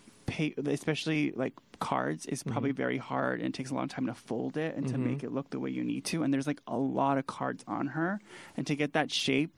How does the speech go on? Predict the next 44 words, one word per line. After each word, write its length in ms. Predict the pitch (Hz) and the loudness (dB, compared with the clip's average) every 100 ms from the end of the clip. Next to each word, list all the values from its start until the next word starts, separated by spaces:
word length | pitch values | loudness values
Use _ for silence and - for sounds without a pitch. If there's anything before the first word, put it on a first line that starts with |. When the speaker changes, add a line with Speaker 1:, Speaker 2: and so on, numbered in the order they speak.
| - - - | -18 -20 0
Speaker 1:
and 140 | 143 147 | 4 4
it 100 | - | 4
looks, 200 | 160 165 - | 0 0 -2
it's, 260 | 160 - - - - | -4 -4 -12 -16 -4
looks 280 | 170 165 - | -2 -2 -2
really 320 | 127 143 135 | 0 2 2
beautiful. 640 | 127 127 139 - 180 190 196 - - - | 0 -2 -2 0 2 2 -2 -12 -10 2
I 40 | |
think 120 | 160 160 | 2 4
she 80 | 180 | 6
did 100 | 165 | 8
a 60 | |
really 280 | 139 143 135 | 8 8 6
good 160 | 135 123 | 2 2
job, 240 | 127 120 | 0 2
and 80 | 143 | 2
I 60 | |
love 240 | 143 139 135 | 4 4 4
the 80 | 143 | 2
Queen 180 | 143 | 2
of 80 | 135 | 0
Hearts 360 | - 127 123 - | 2 0 0 -4
ex-, 160 | 135 - - | -6 -6 -4
execution. 840 | 139 - 127 - 135 - 131 131 135 - - - - - - - - | -4 -2 -2 -2 0 2 2 2 -2 -10 -20 -20 -20 -20 -20 -8 2
I, 120 | 127 | 4
I 40 | 170 | 6
just 160 | 160 | 4
love 160 | 139 131 | 0 0
it, 60 | 123 | 2
and 80 | 143 | 4
even 140 | 151 | 4
her 100 | 147 | 4
makeup 300 | 131 127 135 | 2 2 0
is 100 | 135 | 2
really 180 | 139 135 | 2 4
good. 300 | 135 131 - - _ _ | 2 2 0 -8 _ _
I 100 | - | -2
think 160 | - 156 | 2 2
she 80 | 151 | 4
did 80 | 143 | 4
a 40 | |
really 180 | 135 127 | 4 2
good 140 | 123 | -2
job. 280 | 113 117 - | -2 -4 -4